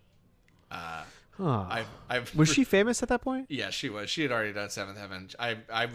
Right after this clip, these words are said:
Speaker 1: I'm just kidding. I haven't resented her at all. Uh, I
Speaker 2: <laughs>
Speaker 1: actually, that's a story I've, I've gone out, I've eaten out on many times because, uh,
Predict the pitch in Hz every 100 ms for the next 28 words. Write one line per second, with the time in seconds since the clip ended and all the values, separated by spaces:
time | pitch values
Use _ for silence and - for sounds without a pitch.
0 | 123 139 147 139 - 104 87 92 92 101
1 | 92 85 90 90 87 82 98 82 87 85
2 | 90 - 82 87 87 - 98 98 165 117
3 | 151 170 - 160 170 143 139 135 - 143
4 | 127 113 107 98 123 123 104 101 120 107
5 | 101 98 95 107 98 101 98 98 92 90
6 | 90 95 101 92 98 90 87 87 - 90
7 | 92 80 - 98 92 90